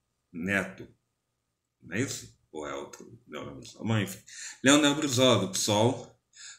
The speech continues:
Luciano Novaes, do, é outro Leonel Brizola, tá, gente? É o, é o, se eu não me engano, é o filho, a neta, né?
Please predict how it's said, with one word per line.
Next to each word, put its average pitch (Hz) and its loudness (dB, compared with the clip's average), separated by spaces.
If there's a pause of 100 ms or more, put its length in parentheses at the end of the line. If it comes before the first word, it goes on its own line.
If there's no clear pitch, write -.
Luciano 120 6
Novaes, 104 4
do, - -8 (160)
é 87 -2
outro 117 2
Leonel 92 2
Brizola, 85 -10
tá, 98 2
gente? - -8
É 101 -4
o, 110 0 (460)
é 98 -2
o, 117 2
se - -6
eu 143 0
não 147 -2
me 131 -2
engano, 123 2
é 123 0
o 120 -2
filho, 98 0
a 73 -6
neta, 80 -6
né? 78 -12